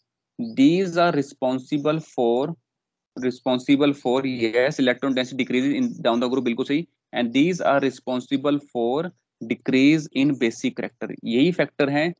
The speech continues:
जिसकी वजह से बेसिक करैक्टर जो एक्सपेक्टेड था इंक्रीज वो हो गया डिक्रीज। प्लीज ये सबसे इंपॉर्टेंट, इंपॉर्टेंट वेरिएशन है जितने आज आपने पढ़े ना, स्टेबिलिटी,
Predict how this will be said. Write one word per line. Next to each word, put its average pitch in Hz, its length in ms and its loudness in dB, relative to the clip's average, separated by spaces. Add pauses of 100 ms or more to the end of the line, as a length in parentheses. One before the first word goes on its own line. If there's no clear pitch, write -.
(280)
जिसकी 123 340 0
वजह 131 160 4
से 156 260 0
बेसिक 127 500 0
करैक्टर 131 340 -2
जो 131 180 0 (240)
एक्सपेक्टेड - 600 -2
था 147 240 -4
इंक्रीज 127 520 0 (380)
वो 127 180 2
हो 120 140 4
गया 131 140 0
डिक्रीज। 113 640 -2 (680)
प्लीज 156 340 4
ये 170 100 0
सबसे 170 460 -2
इंपॉर्टेंट, 143 840 -2 (220)
इंपॉर्टेंट 139 760 -4 (200)
वेरिएशन 135 520 2
है 165 160 -2 (260)
जितने 143 260 -4
आज 139 180 0
आपने 131 240 0
पढ़े 135 300 -2
ना, 180 120 -4
स्टेबिलिटी, 135 1000 -2